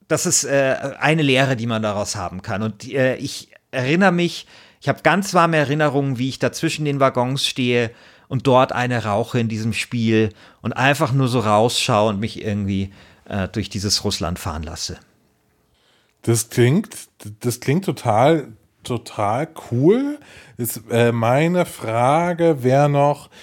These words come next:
Speaker 2: ich hab gelesen, dass, dass es vom Umfang her jetzt ein bisschen weniger ist als jetzt, pff, andere Triple-A-Spiele. Wie lang ist es und vermisst man das? Und, äh
Speaker 1: Also, also ich, ähm,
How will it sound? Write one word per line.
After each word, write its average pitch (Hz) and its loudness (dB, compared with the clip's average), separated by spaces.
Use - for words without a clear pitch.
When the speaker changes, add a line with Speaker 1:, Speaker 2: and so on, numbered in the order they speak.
Speaker 2:
ich - -4
hab - -4
gelesen, 135 2
dass, 120 -2
dass 113 2
es 117 0
vom 110 2
Umfang 147 0
her 120 2
jetzt 113 0
ein 107 0
bisschen 98 -2
weniger 208 2
ist 185 -6
als 110 -4
jetzt, 101 -2
pff, - -12
andere 123 2
Triple-A-Spiele. 123 -2
Wie 107 -2
lang 165 4
ist 151 0
es 180 4
und 131 -2
vermisst 131 0
man 185 0
das? 233 -2
Und, 127 -4
äh 113 -6
Speaker 1:
Also, 147 2
also 151 2
ich, - -10
ähm, 147 0